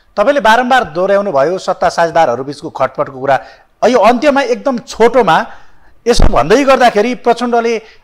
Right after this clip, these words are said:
आफ्ना जो सुन प्रकरणमा नाम जोडिएका छन् उनीहरूलाई कारवाही गरिएन भनेर प्रतिपक्षले प्रचण्ड आफ्नालाई बचाउने अरूलाई फसाउनेमा लागि परे भन्दै गर्दा ती मान्छेहरूमाथि पनि यही एक्सन चाल्न सक्ने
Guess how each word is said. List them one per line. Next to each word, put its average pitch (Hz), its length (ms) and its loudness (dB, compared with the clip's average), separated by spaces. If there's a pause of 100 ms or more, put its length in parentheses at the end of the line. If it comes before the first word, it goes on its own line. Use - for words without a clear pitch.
(140)
आफ्ना 214 240 0
जो 185 560 0
सुन 208 260 -6
प्रकरणमा 202 540 -2
नाम 180 300 -2
जोडिएका 180 340 -2
छन् 175 260 -6 (240)
उनीहरूलाई 175 320 0
कारवाही 165 340 2
गरिएन 156 440 -4
भनेर 135 360 -2
प्रतिपक्षले 175 800 -4
प्रचण्ड 196 460 -2 (500)
आफ्नालाई 202 480 2
बचाउने 170 420 -2
अरूलाई 202 280 2
फसाउनेमा 185 420 -6
लागि 170 200 0
परे 165 220 -4
भन्दै 127 220 -8
गर्दा 156 280 0 (400)
ती 240 80 -4
मान्छेहरूमाथि 196 720 -2
पनि 208 180 -8
यही 214 340 -4
एक्सन 202 320 -6
चाल्न 185 280 0
सक्ने 180 400 -8